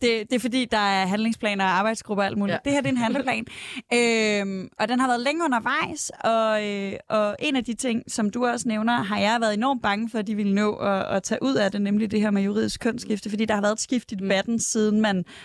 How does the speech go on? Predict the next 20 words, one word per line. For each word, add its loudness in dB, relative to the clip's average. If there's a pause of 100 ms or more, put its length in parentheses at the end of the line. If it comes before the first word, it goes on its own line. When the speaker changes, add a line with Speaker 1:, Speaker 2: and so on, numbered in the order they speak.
Speaker 1:
man 2
samlede 2
flertallet 0
for 0
det -2
for -6
to 0
år 0
siden. 0 (640)
Øhm, 2 (220)
er, 2 (160)
er 0 (180)
det 4
her, -2 (160)
øh, 0 (500)
generelt, -2 (220)
øh, 0 (200)
en, 2 (200)
en, 2 (360)
altså, 0